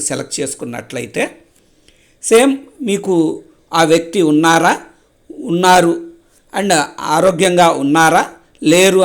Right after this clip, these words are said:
అనేట్లయితే ఇందాక చెప్పిన ఆప్షన్స్తో పాటు లాస్ట్లో మీరు స్థిమితంగా ఉన్నారా అనే ఒక కొత్త క్వశ్చన్ అనేది ఉంటుంది. ఇది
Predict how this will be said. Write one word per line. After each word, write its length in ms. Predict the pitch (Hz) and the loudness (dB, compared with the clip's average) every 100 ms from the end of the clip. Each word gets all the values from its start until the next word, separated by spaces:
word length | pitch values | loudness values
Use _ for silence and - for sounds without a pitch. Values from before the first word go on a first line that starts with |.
| 160 | 2
అనేట్లయితే 560 | 156 151 151 151 147 - - _ _ - | 0 -2 -2 -2 -2 -8 -10 _ _ -8
ఇందాక 260 | 196 247 254 214 | 0 0 0 -4
చెప్పిన 280 | - 220 185 151 151 | -4 -2 -2 0 0
ఆప్షన్స్తో 580 | 156 - 165 - - 151 - - | -2 -4 -4 -6 -2 -4 -4 -4
పాటు 360 | 120 143 - 427 - - _ - 175 | -2 -2 0 -2 -4 -20 _ -6 2
లాస్ట్లో 580 | 175 220 - - 226 190 131 - - _ _ _ - | 4 2 -2 -4 0 2 0 -6 -14 _ _ _ -4
మీరు 220 | 220 247 220 | 0 0 -2
స్థిమితంగా 600 | - 214 220 226 220 220 254 160 | -4 -6 -2 -2 0 0 0 -2
ఉన్నారా 460 | 160 156 139 139 143 - _ - 175 | 0 0 2 0 -4 -10 _ -12 -6
అనే 120 | 170 156 | -4 -4
ఒక 100 | - 127 - _ 156 | -4 -6 -8 _ -10
కొత్త 200 | - 180 175 | -6 -4 -4
క్వశ్చన్ 340 | 151 - 160 147 | -6 -8 -4 -4
అనేది 220 | 143 175 160 | -2 -4 -6
ఉంటుంది. 320 | 135 127 110 - _ _ _ - | -8 -10 -12 -16 _ _ _ -6
ఇది 140 | 214 | -4